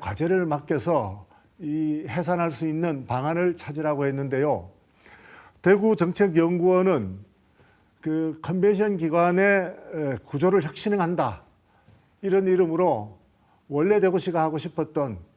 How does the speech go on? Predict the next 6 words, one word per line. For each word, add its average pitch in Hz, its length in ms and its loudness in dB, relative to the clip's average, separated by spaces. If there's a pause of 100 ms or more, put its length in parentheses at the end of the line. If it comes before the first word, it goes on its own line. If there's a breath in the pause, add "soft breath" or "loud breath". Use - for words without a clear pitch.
(340)
그 208 120 -10
엑스코로의 170 760 -2
통폐합을, 165 1000 -4 (100)
어, 139 340 -8 (220)
결론 147 340 -2
냅니다. 131 540 -2